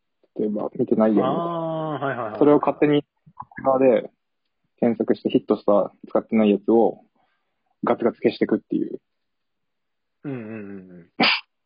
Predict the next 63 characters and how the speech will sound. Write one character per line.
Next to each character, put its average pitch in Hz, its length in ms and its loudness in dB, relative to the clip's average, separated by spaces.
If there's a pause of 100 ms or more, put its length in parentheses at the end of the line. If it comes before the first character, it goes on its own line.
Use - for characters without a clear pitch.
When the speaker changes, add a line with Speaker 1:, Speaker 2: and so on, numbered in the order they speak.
(640)
Speaker 2:
め-、 120 220 -10
Speaker 1:
ア 165 60 4
ッ 180 40 0
プ 127 80 -10
ル 127 120 -2
の - 20 0
Speaker 2:
メ - 0 -
ー 185 40 6
カ 147 80 6
ー - 40 6
に 117 60 0
よ - 100 2
り - 80 0
け 120 80 -2
り - 80 -6
だ - 80 -20
ね、 - 140 -14
そ - 60 -6
れ - 60 -18
は - 100 -20
ね。 - 100 -20 (760)
Speaker 1:
こ - 120 2
れ 185 60 6
メ 196 120 6
ー - 20 0
カ 214 120 4
ー 208 40 4
の 208 80 6
機 208 80 2
能 113 100 4
か。 - 260 -4 (220)
そ - 60 -8
っ - 40 -10
か - 80 -18
そ - 80 -10
っ - 20 -10
か。 - 180 -18 (560)
Speaker 2:
う 135 60 -10
ん。 170 560 2
多 135 80 -10
分、 104 200 -14 (640)
お 113 100 -10
そ 151 100 -8
ら 117 100 -6
く - 100 -16
ね。 - 140 -20 (540)
Android 127 460 -10
純 113 180 -14
正 117 160 -8
と 117 100 -12
か 110 120 -8
じ 104 60 -12
ゃ 95 40 -16
な 95 120 -16
い 95 40 -18
気 - 120 -14
も - 140 -20
す - 120 -20
る。 - 80 -20 (960)
Speaker 1:
う - 40 6
ん 120 420 6
う - 40 -4
ん。 - 60 -16